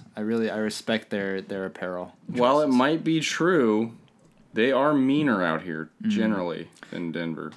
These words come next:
Speaker 1: And
Speaker 2: But
Speaker 1: I, I'm also in Fullerton, so it's probably way different than L A.
Speaker 2: Yeah.
Speaker 1: Like, what did you tell me or John told me this story about these people, this, like, group of homeless people, this community? They're called the Screamers or something. They just
Speaker 2: That's me.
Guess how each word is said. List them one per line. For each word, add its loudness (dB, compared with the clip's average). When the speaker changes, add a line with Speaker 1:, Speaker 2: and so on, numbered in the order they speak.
Speaker 1:
And 0
Speaker 2:
But -2
Speaker 1:
I, -4
I'm 0
also 0
in 0
Fullerton, -4
so -6
it's -10
probably -2
way 0
different -4
than -8
L -8
A. -12
Speaker 2:
Yeah. 0
Speaker 1:
Like, 0
what -2
did -2
you 0
tell 2
me 2
or 4
John 0
told -2
me -2
this -6
story 0
about 0
these -6
people, -4
this, -4
like, -4
group -2
of -8
homeless -2
people, -8
this -10
community? -2
They're -6
called -4
the -4
Screamers -2
or -4
something. -4
They 0
just 0
Speaker 2:
That's -4
me. 0